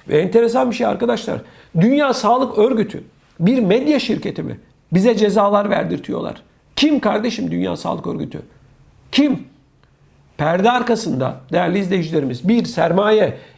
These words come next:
iki görünmeyen, dünyayı değiştirmekle meşgul olan güçler var ve Dünya Sağlık Örgütü de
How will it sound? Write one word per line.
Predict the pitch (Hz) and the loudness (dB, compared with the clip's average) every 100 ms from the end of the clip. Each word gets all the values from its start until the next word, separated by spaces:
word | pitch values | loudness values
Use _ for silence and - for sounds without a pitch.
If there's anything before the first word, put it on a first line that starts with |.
| - | -6
iki | 175 247 262 170 - | -2 2 2 0 -4
görünmeyen, | 156 156 185 233 226 208 196 127 - - _ - | -2 2 2 2 2 2 0 -2 -10 -20 _ -2
dünyayı | 160 202 214 226 220 | 2 4 4 2 2
değiştirmekle | 180 202 196 - 220 220 233 240 190 147 - - _ _ _ _ _ _ - | 2 0 -2 -2 0 2 0 0 -2 -2 -6 -20 _ _ _ _ _ _ -4
meşgul | 135 175 175 - 262 | 0 0 -2 -2 2
olan | 233 180 170 247 240 - - _ - | 2 2 2 0 -2 -8 -20 _ -4
güçler | 143 175 - 240 202 196 | -2 -2 0 0 0 0
var | 120 - _ 165 | -2 -6 _ -2
ve | 202 226 220 - _ - 165 | 0 0 -4 -16 _ -6 0
Dünya | 185 214 214 165 | 2 2 0 -2
Sağlık | - 208 202 214 - 190 | -2 0 2 -2 -2 0
Örgütü | 190 202 226 233 | 2 2 -2 0
de | 151 | -2